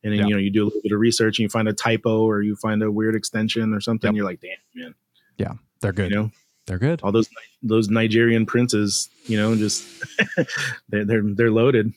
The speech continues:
Speaker 2: Just, <laughs> just sitting back waiting for you, bud. Yeah. Well, listen, Tony, man, we're almost at an hour. I can't believe it. Time's flying.
Speaker 1: Hey, for real. We're having
Speaker 2: Yeah.
Speaker 1: fun, right?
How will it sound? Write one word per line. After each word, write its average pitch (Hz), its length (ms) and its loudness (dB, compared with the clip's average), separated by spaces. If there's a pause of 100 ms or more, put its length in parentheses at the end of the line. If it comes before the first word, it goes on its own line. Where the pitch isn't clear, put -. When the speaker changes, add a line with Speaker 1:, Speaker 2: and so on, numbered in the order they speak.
(300)
Speaker 2:
Just, - 240 -4 (100)
<laughs> - 80 -18
just - 280 -6
sitting 110 300 -6
back 117 360 0
waiting 104 220 -2
for 98 260 -4
you, 92 80 -4
bud. 92 260 -2 (600)
Yeah. - 200 0 (1500)
Well, 131 140 2
listen, 135 400 -2 (120)
Tony, 156 280 0
man, 110 240 2
we're 123 120 0
almost 139 260 -2
at 123 80 0
an 107 80 0
hour. 107 320 0
I 98 60 -4
can't 117 220 -2
believe 110 240 -2
it. 95 80 -10
Time's 107 280 -2
flying. 110 260 -2 (680)
Speaker 1:
Hey, 160 140 -2
for 123 180 -2
real. 131 280 0
We're 120 80 2
having 131 160 2
Speaker 2:
Yeah. 123 60 2
Speaker 1:
fun, 139 180 2
right? 135 200 -2